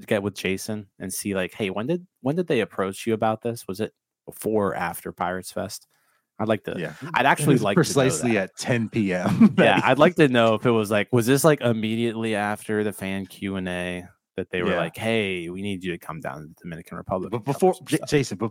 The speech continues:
Speaker 2: before you leave,
Speaker 1: Yeah.
Speaker 2: come here. We got something to ask you. <laughs> Are you gonna be free this weekend <laughs> coming up
Speaker 1: Yeah,
Speaker 2: on the, uh,
Speaker 1: yeah.
Speaker 2: the twentieth? Yeah. At any rate, though, um, I mean, it is a fantastic facility.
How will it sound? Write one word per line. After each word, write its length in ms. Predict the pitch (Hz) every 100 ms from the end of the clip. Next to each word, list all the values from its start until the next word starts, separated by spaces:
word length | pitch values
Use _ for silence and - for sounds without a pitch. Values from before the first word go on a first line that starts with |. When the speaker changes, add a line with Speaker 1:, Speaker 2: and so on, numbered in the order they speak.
| _
Speaker 2:
before 260 | - - 160
you 120 | 123
leave, 360 | 107 87 73 - _ _ _ -
Speaker 1:
Yeah. 160 | 95 -
Speaker 2:
come 100 | 135
here. 100 | 90
We 60 |
got 140 | 101 101
something 140 | 101
to 40 | 82
ask 200 | 76 -
you. 60 | - _ _ _ -
<laughs> 320 | - _ - - _ _ _ _ _ -
Are 60 |
you 140 | 151 196
gonna 160 | 226
be 100 | 226
free 340 | 202 190 226 220
this 200 | 180 -
weekend 480 | 160 143 185 156 -
<laughs> 40 |
coming 320 | 175 156 151
up 160 | 151 113
Speaker 1:
Yeah, 200 | 90 71
Speaker 2:
on 180 | 127 123
the, 160 | 123
uh, 40 | 85
Speaker 1:
yeah. 160 | 76 - _ _
Speaker 2:
the 80 | 120
twentieth? 400 | - 107 85 82 _ _ _ _ -
Yeah. 200 | - - _ _ _ _ _ _ _ _ _ _ _ _ -
At 120 | 240
any 200 | 247 254
rate, 220 | 170 156 151
though, 260 | 147 156 151 - -
um, 520 | 139 143 139 139 135 _
I 60 | 214
mean, 140 | 294
it 140 | 262 196
is 160 | 196 165
a 80 |
fantastic 640 | - 127 113 127 117 - 104
facility. 560 | - - 160 117 131